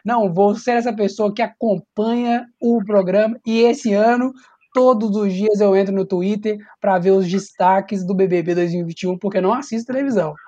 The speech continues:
Mas eu vejo tudo no Twitter no outro dia pra me inteirar das coisas. É, então eu tô só assim, pegando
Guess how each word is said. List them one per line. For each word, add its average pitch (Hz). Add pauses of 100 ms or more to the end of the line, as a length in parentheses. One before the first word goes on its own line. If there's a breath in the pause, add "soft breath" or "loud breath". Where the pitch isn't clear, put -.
(440 loud breath)
Mas 147
eu 156 (120)
vejo 202
tudo 240
no 254
Twitter 208
no 196
outro 190
dia 214 (240 loud breath)
pra 170
me 190
inteirar 196
das 175
coisas. 214 (500 soft breath)
É, 180
então 196
eu 208
tô 208
só 220
assim, 240
pegando 208